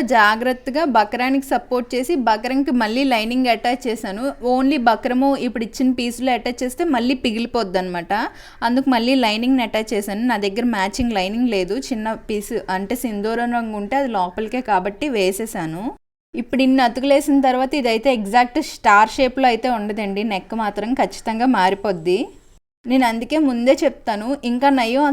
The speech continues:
స్టార్టింగ్లో అంటే ఫస్ట్ టైమ్ వేసుకోగానే పిగిలింది కాబట్టి సరిపోయింది. అదే బయటికి వెళ్ళినప్పుడు పిగిలితే ఇబ్బంది పడిపోతారు కదా. మొత్తానికి ఈ బ్లౌజ్ని అయితే ఇలా కంప్లీట్ చేశాను. ఫైనల్గా అయితే ఇలా ఉంది. లోపలైతే అసలు ఖర్చు అనేది లేదండి,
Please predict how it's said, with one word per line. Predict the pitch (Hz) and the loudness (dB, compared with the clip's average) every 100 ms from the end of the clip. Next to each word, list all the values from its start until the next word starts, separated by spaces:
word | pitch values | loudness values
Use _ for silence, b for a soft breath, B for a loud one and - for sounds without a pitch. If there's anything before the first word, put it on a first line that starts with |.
| 269 | 0
స్టార్టింగ్లో | 247 202 214 262 262 277 269 208 | 0 0 0 0 2 2 2 0
అంటే | 214 269 254 - - | -2 -2 -4 -8 -8
ఫస్ట్ | - 202 - | 0 0 0
టైమ్ | 254 277 233 | 0 0 0
వేసుకోగానే | 233 - 247 262 269 | -2 -4 -4 0 0
పిగిలింది | 262 233 247 254 | 0 -2 0 4
కాబట్టి | 233 220 240 | 4 4 0
సరిపోయింది. | 233 208 226 226 | -2 -2 -4 -2
అదే | 214 240 | 0 2
బయటికి | 214 208 202 | 4 2 0
వెళ్ళినప్పుడు | 254 254 262 233 | -2 0 -2 -2
పిగిలితే | 226 226 240 262 | -4 -6 -2 -2
ఇబ్బంది | 202 220 247 | -2 -2 0
పడిపోతారు | 240 214 214 196 190 | 0 -2 -2 -4 -2
కదా. | 175 170 214 370 - _ - 226 | -4 -4 -6 -8 -14 _ -8 -2
మొత్తానికి | 226 226 269 277 311 | -2 2 2 4 4
ఈ | 294 | 2
బ్లౌజ్ని | 247 220 233 277 269 | 6 6 6 2 2
అయితే | 254 339 349 254 | 2 2 2 4
ఇలా | 254 254 | 2 4
కంప్లీట్ | 214 208 254 269 277 | 0 0 -2 -2 0
చేశాను. | 226 - 185 165 202 330 - _ _ _ - | -2 -2 -6 -6 -6 -8 -8 _ _ _ -4
ఫైనల్గా | 247 233 233 247 269 254 | 0 0 0 0 2 0
అయితే | 247 294 | 2 2
ఇలా | 254 214 214 | 4 2 0
ఉంది. | 220 233 285 | -4 0 4
లోపలైతే | 196 214 269 254 254 285 | 4 4 2 0 2 2
అసలు | 277 254 - | 2 -2 2
ఖర్చు | 190 - 269 | 2 2 -2
అనేది | 247 262 247 | 0 0 0
లేదండి, | 220 214 208 226 | -2 -2 -4 -2